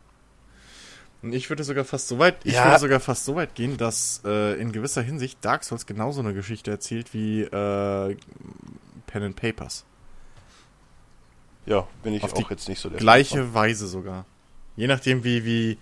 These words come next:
Speaker 1: wie frei natürlich der, der Dungeon Master oder Game Master, wie auch immer der dann in dem Fall heißt,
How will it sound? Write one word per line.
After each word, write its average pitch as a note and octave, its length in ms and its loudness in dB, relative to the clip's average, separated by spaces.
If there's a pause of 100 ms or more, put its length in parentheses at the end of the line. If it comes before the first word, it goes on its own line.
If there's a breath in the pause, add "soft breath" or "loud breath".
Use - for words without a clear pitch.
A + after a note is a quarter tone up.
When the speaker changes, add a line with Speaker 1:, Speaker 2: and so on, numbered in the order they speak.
(400 soft breath)
Speaker 1:
wie A2+ 180 0
frei G#2+ 340 4
natürlich A2+ 400 -2
der, G2+ 180 0
der F#2+ 160 -2
Dungeon C#3 360 -2
Master C3+ 380 -6
oder G#2+ 160 -2
Game A#2 200 -4
Master, C#3 340 -10
wie A#2+ 80 -6
auch A2 100 -10
immer A#2 160 -4
der A2+ 120 -2
dann A2+ 200 -2
in A2 40 -6
dem G#2+ 140 -8
Fall G2 260 -2
heißt, B2+ 300 2